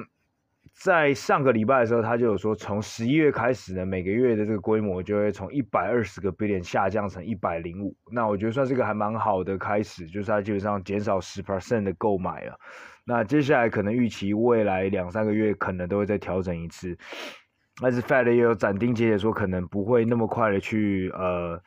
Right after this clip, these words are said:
升息。但是目前来说的话，这个购债的这个力道一定是往下降。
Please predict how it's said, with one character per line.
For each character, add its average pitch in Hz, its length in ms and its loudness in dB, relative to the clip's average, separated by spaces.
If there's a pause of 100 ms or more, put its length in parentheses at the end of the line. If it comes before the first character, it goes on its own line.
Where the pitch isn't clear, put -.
(440)
升 113 260 2
息。 - 260 -10 (280)
但 120 120 2
是 120 120 0
目 123 200 2
前 104 140 -2
来 95 140 0
说 104 180 0
的 101 60 2
话， 104 80 4
这 101 100 0
个 101 80 0
购 110 260 4
债 104 200 4
的 95 120 0
这 95 120 0
个 92 260 0
力 104 240 0
道 95 260 2
一 92 40 0
定 92 160 -4
是 101 80 0
往 92 240 -2
下 90 180 -4
降。 85 240 -2